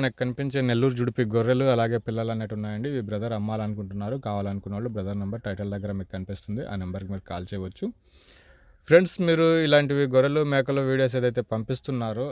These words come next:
అది ఏ వీడియో అయినా కానీ రెండు నిమిషాల వీడియో అనేది ఖచ్చితంగా ఉండాలండి। ఈ రకంగా మీ వీడియోస్ అప్‌లోడ్ చేయాలన్నప్పుడు రెండు నిమిషాల వీడియో ఖచ్చితంగా ఉండాలా। అలాగే ఆ జీవాల తాలూకా పూర్తి డీటెయిల్స్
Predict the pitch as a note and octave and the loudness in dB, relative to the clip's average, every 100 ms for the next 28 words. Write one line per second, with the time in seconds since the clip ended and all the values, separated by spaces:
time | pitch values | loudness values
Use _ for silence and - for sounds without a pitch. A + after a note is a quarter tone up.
0 | - G#2+ A2 G#2+ G2+ A#2 C3+ C3 D3 D3+ | -8 -6 -6 -4 -4 0 0 2 2 4
1 | C#3+ C3+ B2+ A#2 A#2 C3 F#3 C#3 A2 B2 | 4 2 -2 -2 -4 -6 -8 -6 -4 -2
2 | C3 C3+ D3 C#3 C3 B2+ B2+ D3 - G2+ | -2 -2 -2 -2 0 0 0 -6 -8 -8
3 | B2 C3 C3 A#2+ G#2 F#2+ F2 D#2+ D#2 - | -4 -2 0 0 -2 -6 -8 -12 -16 -18
4 | _ _ _ _ - G#2+ A2 B2 C3+ B2+ | _ _ _ _ -6 -4 -2 0 0 2
5 | A#2+ B2 - A2 B2 A2+ A#2 A#2 A2 G#2+ | 2 0 -2 -4 -4 -4 -4 -4 -4 -6
6 | C3 D3+ A#2 A#2 A#2 A#2+ B2+ B2 A#2 G#2 | -8 -6 -4 -2 -2 -4 -4 -2 -2 -4
7 | G2+ A#2+ B2 A#2+ A2+ G#2+ G#2+ A#2 D3 G#2 | -8 -6 -4 -2 -2 -2 -4 -4 -4 -4
8 | A2+ B2 C3 A2+ G2+ A#2 B2 A2 A2+ A2 | -2 0 -2 -2 -2 -2 -2 -2 -6 -8
9 | A2+ - A#2+ A2+ G#2+ G#2+ G2+ F#2 | -8 -6 -6 -6 -6 -6 -6 -8